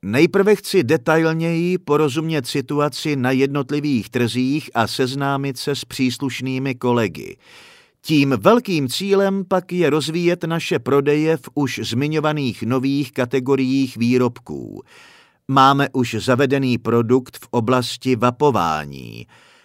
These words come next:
což je značka Blue, a nyní přicházíme na trh i s produktem Pulse v oblasti zahřívaného tabáku. Česká republika bude v tomto směru pilotním regionem pro celý koncern.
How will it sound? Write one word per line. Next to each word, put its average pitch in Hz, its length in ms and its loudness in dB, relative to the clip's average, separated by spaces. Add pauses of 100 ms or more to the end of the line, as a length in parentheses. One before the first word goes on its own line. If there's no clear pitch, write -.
což 208 300 2
je 180 160 2
značka 156 520 -2
Blue, 127 500 0
a 101 140 0
nyní 175 440 -2
přicházíme 156 840 -2
na 131 140 0
trh 147 320 -2
i 123 120 -2
s - 80 -6
produktem 139 720 -2 (140)
Pulse 139 560 2 (320)
v - 80 -20
oblasti 135 500 2
zahřívaného 135 840 0
tabáku. 120 760 -2 (680)
Česká 196 480 4
republika 175 540 2
bude 175 240 0
v - 80 -16
tomto 170 320 -2
směru 151 400 0
pilotním 156 640 -2
regionem 151 680 -2
pro 139 180 0
celý 147 400 -4
koncern. 76 760 -6